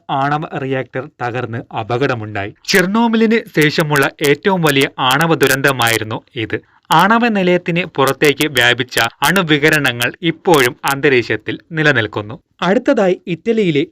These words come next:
ദുരന്തം. ഇറ്റലിയിലെ സെവേസോ പട്ടണത്തിൽ ഇഗ്മേസ എന്നൊരു ഫാക്ടറി ഉണ്ടായിരുന്നു.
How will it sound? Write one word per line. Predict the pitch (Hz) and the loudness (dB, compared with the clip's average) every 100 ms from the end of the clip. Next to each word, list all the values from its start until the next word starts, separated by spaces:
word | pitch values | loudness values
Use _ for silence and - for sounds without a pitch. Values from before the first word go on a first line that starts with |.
| - | -2
ദുരന്തം. | 143 120 107 113 - | -2 -2 -6 -10 0
ഇറ്റലിയിലെ | 165 - 277 269 262 247 - - | 0 2 4 4 4 2 -2 -6
സെവേസോ | 175 165 170 208 240 226 214 | 0 2 2 0 0 -2 -2
പട്ടണത്തിൽ | 170 165 160 156 156 160 - - | -4 -2 -4 -4 -6 -6 -8 -10
ഇഗ്മേസ | 170 208 208 226 - 226 - - | -4 2 2 2 0 -4 -2 -2
എന്നൊരു | 160 160 156 | 2 2 2
ഫാക്ടറി | 156 151 143 135 156 | -2 -4 -4 -2 -2
ഉണ്ടായിരുന്നു. | 147 120 110 98 101 | -2 -2 -4 -6 -10